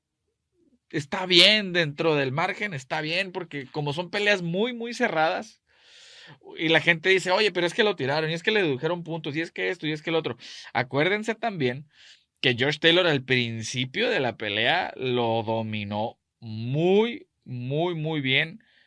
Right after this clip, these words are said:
a, a Catterall. Entonces, o sea, no, no fueron enchiladas, pero igual, acuérdense que un round así tupidito, tú y yo, tú y yo, tú y yo, tú y yo,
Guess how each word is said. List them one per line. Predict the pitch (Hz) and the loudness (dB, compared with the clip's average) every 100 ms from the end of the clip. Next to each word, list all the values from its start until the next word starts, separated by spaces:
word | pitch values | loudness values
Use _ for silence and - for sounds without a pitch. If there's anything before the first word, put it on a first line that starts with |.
| _ _ _ _ - | _ _ _ _ -4
a, | 131 113 104 98 90 69 - - - | 0 2 0 -2 -6 -12 -16 -20 -20
a | - 87 | -14 -8
Catterall. | - 156 160 107 95 | -4 -2 -2 -4 -4
Entonces, | 98 107 110 156 143 123 | -8 -8 -4 -2 -2 -6
o | 110 | -8
sea, | 117 | -6
no, | 101 101 107 | -6 -6 -6
no | 117 | -4
fueron | 131 147 | -4 -2
enchiladas, | 156 131 98 117 170 123 - - | -4 -4 0 2 4 2 -4 2
pero | 139 127 - | 2 2 0
igual, | 120 120 127 95 - _ _ - - - | 0 4 4 2 -8 _ _ -20 -20 -4
acuérdense | 120 127 147 170 151 | -2 0 0 0 -4
que | 131 117 110 - _ _ | -2 -2 -4 -8 _ _
un | 156 165 170 | -4 -2 -2
round | 170 170 170 170 170 165 _ _ _ _ _ _ _ _ _ _ _ _ _ | 2 4 4 2 -2 -12 _ _ _ _ _ _ _ _ _ _ _ _ _
así | 147 156 165 170 170 165 156 | -2 0 4 6 6 2 0
tupidito, | 170 156 165 180 160 165 156 | -2 2 4 4 2 -2 0
tú | 170 | 2
y | 165 | 2
yo, | 170 165 | 2 2
tú | 170 | 0
y | 165 | 0
yo, | 165 | 0
tú | 160 | 0
y | 156 | -2
yo, | 156 | -2
tú | 151 | -2
y | |
yo, | 165 185 | -2 -2